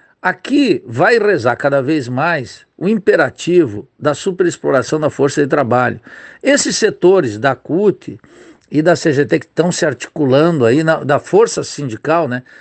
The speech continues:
que estão se articulando pra tentar um pacto de classe, a burguesia industrial não pode mais fazê-lo. Primeiro porque a fração que ainda existe é agonizante e porque no conjunto a classe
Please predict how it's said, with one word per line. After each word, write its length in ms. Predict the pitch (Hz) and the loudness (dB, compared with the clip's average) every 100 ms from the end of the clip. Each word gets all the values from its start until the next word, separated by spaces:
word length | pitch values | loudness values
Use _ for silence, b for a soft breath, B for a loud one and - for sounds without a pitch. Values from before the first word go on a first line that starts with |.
| B | B
que 60 | - | -10
estão 260 | - 202 | -2 0
se 100 | - | 0
articulando 760 | 180 - - 151 143 170 135 101 B B - | -2 -4 -2 2 2 2 0 -6 B B -4
pra 160 | 151 | -2
tentar 640 | 143 170 147 - 151 180 151 | 0 0 0 0 0 2 0
um 140 | 156 143 - | -4 -6 -2
pacto 420 | 165 196 - 143 | 0 -2 -4 -8
de 120 | 123 | -6
classe, 600 | - 131 180 214 - 113 B B - | -4 0 0 -2 -6 -12 B B -6
a 80 | 190 | -2
burguesia 420 | 240 262 220 233 | 0 0 0 0
industrial 580 | 269 262 - 185 165 214 | 0 0 2 2 4 2
não 140 | 240 | 0
pode 220 | 175 190 | 2 0
mais 200 | 208 202 | 0 -4
fazê-lo. 640 | 190 196 147 123 170 127 113 _ | 0 0 0 0 -2 -2 -8 _
Primeiro 340 | 151 165 202 233 | -2 2 2 2
porque 200 | 214 208 | -2 -2
a 40 | |
fração 640 | 196 190 151 156 135 117 b b b _ | 0 -2 0 -4 -4 -6 b b b _
que 100 | 170 | 0
ainda 200 | 185 185 | 2 4
existe 480 | 160 110 202 - 185 | 2 0 -8 0 2
é 80 | |
agonizante 800 | 165 139 156 135 98 147 202 190 | 2 2 -2 -4 -2 0 -2 -4
e 100 | - | -6
porque 240 | 170 175 202 | -6 -6 -4
no 140 | 208 | -4
conjunto 480 | 175 208 143 202 220 | -2 -4 0 0 0
a 80 | 196 | -2
classe 600 | - 151 202 190 - | -2 0 -2 -4 -10